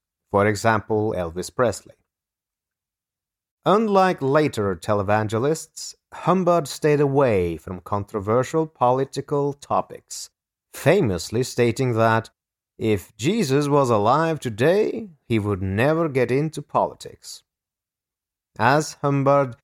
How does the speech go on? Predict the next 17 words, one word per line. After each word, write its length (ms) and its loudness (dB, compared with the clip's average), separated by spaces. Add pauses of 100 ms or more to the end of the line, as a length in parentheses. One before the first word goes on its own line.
(320)
preached 480 -4
his 200 -2
sermon 720 2
regarding 680 2
the 100 -2
virtues 580 -2
of 160 -20
Christ, 680 -4 (800)
Stuart 560 0
began 580 4
feeling 540 -2
worse. 800 -8 (1160)
Fierce 440 4
pains 880 -2
gripped 460 -4
his 160 -6
stomach. 420 -10